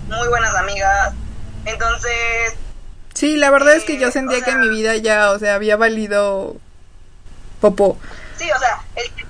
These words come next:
Speaker 1: todavía me mandó a mí las fotos y sí fue así como de, "Güey, deja de estar chingando, o sea, dejan de mandar estas fotos que ni al caso", ¿sabes? Pero, pues,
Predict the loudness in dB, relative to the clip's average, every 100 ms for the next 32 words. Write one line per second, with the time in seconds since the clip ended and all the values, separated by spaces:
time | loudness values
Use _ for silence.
0 | -6 0 0 0 -2 -2 -2 -4 -2 -6
1 | -6 -6 -6 -4 -2 -4 -6 -12 -10 -6
2 | -6 -6 -4 -4 -4 -8 -8 -8 -6 -8
3 | -6 -8 -8 -8 -8 -8 -8 -6 -4 -4
4 | -4 -6 -6 -4 -4 -6 -6 -6 -8 -10
5 | -10 -6 -2 -2 -2 -8 -12 -8 -6 -6
6 | -6 -6 -8 -10 -14 -14 -10 -2 0 0
7 | -4 -4 -2 -2 -2